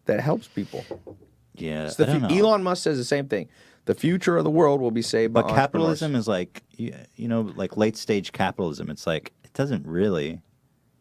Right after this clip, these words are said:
Speaker 2: capitalism by its very nature doesn't really help poor people. You, you're depending on, like, a few good people who have a good conscience, but, like, when you have corporations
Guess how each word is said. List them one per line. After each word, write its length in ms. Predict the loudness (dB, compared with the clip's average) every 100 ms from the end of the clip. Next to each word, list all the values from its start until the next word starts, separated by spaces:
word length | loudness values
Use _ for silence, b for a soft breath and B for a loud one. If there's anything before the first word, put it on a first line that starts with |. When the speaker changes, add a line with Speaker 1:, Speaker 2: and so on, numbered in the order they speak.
| _ _ _ _ _
Speaker 2:
capitalism 540 | 0 2 2 0 0 2
by 160 | 2
its 120 | 0 0
very 200 | 0 2
nature 300 | 0 -2 -2
doesn't 360 | 0 0 -2
really 280 | -2 -2 -2
help 420 | -6 -6 -6 -12 _ _ _ _ _ _ _ _ _ _ -4
poor 220 | 0 0
people. 320 | -4 -10 -4
You, 200 | 0 0 B B
you're 100 | -2
depending 460 | 0 -2 0 2 2
on, 120 | 2
like, 160 | 0
a 40 | -4
few 260 | 0 0
good 240 | 2 0 2
people 440 | -2 0 2 2
who 100 | 2
have 120 | 0 0
a 40 |
good 160 | -2 0
conscience, 400 | -2 -2 -4 -2
but, 200 | -2 0
like, 280 | -4 -6 -14 b b b b b -2
when 180 | 2
you 160 | 2 2
have 240 | 2 -2
corporations 1160 | 0 0 0 0 0 -2 -4 -6 -6 -10 -14